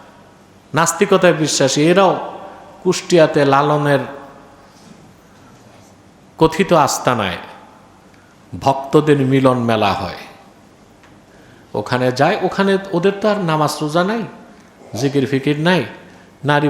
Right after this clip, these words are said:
পুরুষ অবাধে মেলামেশা করে, বদমাশি করে, আর গঞ্জিকা খায়। ওখানে মনে মনে গাঁজা বিক্রি হয়, পোটলায়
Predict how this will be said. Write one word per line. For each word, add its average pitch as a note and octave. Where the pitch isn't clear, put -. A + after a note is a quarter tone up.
পুরুষ D#3+
অবাধে C#3
মেলামেশা B2+
করে, E3+
বদমাশি A#2+
করে, F3
আর A#2
গঞ্জিকা D#3
খায়। E2
ওখানে C3
মনে D#3
মনে A3
গাঁজা D3+
বিক্রি G#2+
হয়, E2
পোটলায় C#3